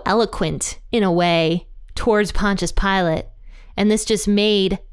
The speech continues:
Pontius Pilate, like, I guess, see Jesus's resolve and see how ridiculous the, the leaders, the Jewish leaders, were being towards Jesus. In fact, there's another gospel, I don't remember which one,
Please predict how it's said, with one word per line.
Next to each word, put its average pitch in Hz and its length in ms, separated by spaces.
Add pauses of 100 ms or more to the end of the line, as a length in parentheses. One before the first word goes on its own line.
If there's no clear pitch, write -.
Pontius 196 300
Pilate, 185 340
like, - 380 (480)
I 202 80
guess, 185 200
see 226 300
Jesus's 185 640
resolve 170 720
and 175 200
see 190 580 (500)
how 170 680 (180)
ridiculous 190 800
the, 185 520
the 180 200
leaders, 175 520
the 185 140
Jewish 180 340
leaders, 185 320
were 180 140
being 175 580 (420)
towards 196 640
Jesus. - 440
In 208 160
fact, 196 260 (320)
there's 196 160
another 208 320
gospel, 190 320
I 185 60
don't 202 100
remember 214 300
which 196 240
one, 196 400